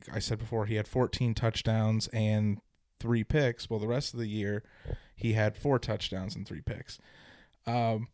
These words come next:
now, there's, there's more that goes into it just on Jacoby, and we'll get into that later. But it obviously was not the same quarterback coming back from the injury. He seemed a lot more timid.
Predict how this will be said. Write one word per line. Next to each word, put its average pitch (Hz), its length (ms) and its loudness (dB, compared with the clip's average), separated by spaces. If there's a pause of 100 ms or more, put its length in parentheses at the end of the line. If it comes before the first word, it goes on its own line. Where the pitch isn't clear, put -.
(1300)
now, 123 260 6
there's, 120 380 6
there's 113 240 6
more 113 260 6
that 101 120 4
goes 107 220 2
into 110 300 0
it 104 140 0
just 107 200 -6
on 104 120 -4
Jacoby, 110 400 -2
and 107 100 0
we'll 104 80 2
get 104 160 0
into 104 240 0
that 101 220 0
later. 117 500 4 (800)
But 117 340 6
it 127 280 -2
obviously 123 560 6
was 117 200 2
not 113 240 4
the 117 120 2
same 113 800 2
quarterback 104 640 0
coming 107 260 -2
back 104 280 0
from 110 160 -2
the 104 80 0
injury. 104 500 -2
He 107 460 -2
seemed 113 400 0
a 107 40 0
lot 101 320 -4
more 95 300 -6
timid. 117 460 0